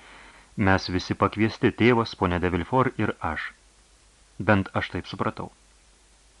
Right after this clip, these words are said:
Kadagi ateis mūsų eilė visu tuo rūpintis? Ak, Valentina, jūs turite tokią įtaką savo seneliui, pasistengkite, kad jis jums atsakytų netrukus. "Tai jūs norite, kad aš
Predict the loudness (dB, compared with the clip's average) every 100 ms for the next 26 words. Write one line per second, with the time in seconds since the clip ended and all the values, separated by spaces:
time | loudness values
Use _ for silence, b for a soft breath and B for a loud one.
0 | _ 0 4 6 6 4 4 2 2 2
1 | 2 2 0 0 2 0 0 -6 -4 0
2 | 0 0 -2 -6 -10 -6 0 0 0 0
3 | 0 4 6 6 4 B B B 4 6
4 | 6 6 6 4 4 2 4 2 2 2
5 | 2 2 2 0 2 2 2 4 2 -2
6 | -2 0 2 2 0 -2 -2 -4 0 0
7 | 0 -4 -4 -2 0 -2 0 -2 0 -2
8 | -2 -14 -20 _ _ _ _ _ _ _
9 | _ _ _ -2 2 2 2 4 6 4
10 | 0 0 0